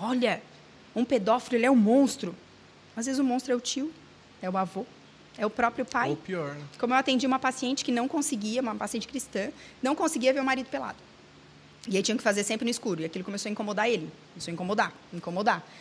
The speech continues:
Speaker 1: Vai procurar pra ajuda, cinco anos de casado. E aí chegou no consultório, eu sempre digo que a consulta é como um poço, né? Que eu tenho que cavar pra buscar por água. E chegou num determinado momento, ela deu um berro. <gasps>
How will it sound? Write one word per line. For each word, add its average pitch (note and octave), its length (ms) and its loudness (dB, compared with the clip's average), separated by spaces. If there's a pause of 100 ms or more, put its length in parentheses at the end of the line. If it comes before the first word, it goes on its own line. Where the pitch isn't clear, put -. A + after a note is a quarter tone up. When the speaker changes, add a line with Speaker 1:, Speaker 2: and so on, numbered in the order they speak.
(220)
Speaker 1:
Vai G3 100 4
procurar C#4 280 4
pra D#4+ 120 4
ajuda, G#3 300 0
cinco B3+ 260 0
anos B3+ 140 2
de A#3+ 60 -4
casado. F#3 440 -2
E G3 100 -4
aí G#3+ 220 2
chegou B3+ 220 -2
no C4 80 -2
consultório, C#4 580 0
eu B3 120 0
sempre B3 300 -2
digo A#3 240 -4
que A#3 260 -4
a G#3 80 2
consulta G#3+ 420 -6
é B3 40 -2
como B3 280 -2
um B3 80 -2
poço, B3+ 380 -2
né? G3+ 220 -6
Que A3 60 -6
eu F#3+ 60 -6
tenho G#3+ 160 -4
que - 80 -10
cavar G3 400 0
pra A#3 120 -6
buscar G#3+ 240 -6
por B3+ 140 0
água. F#3 320 0 (580)
E A#3 60 -4
chegou C#4 240 2
num C#4 60 4
determinado C4 500 4
momento, B3+ 280 0
ela C4 120 0
deu C4 100 0
um C4+ 120 0
berro. A3+ 500 2
<gasps> G4 640 -2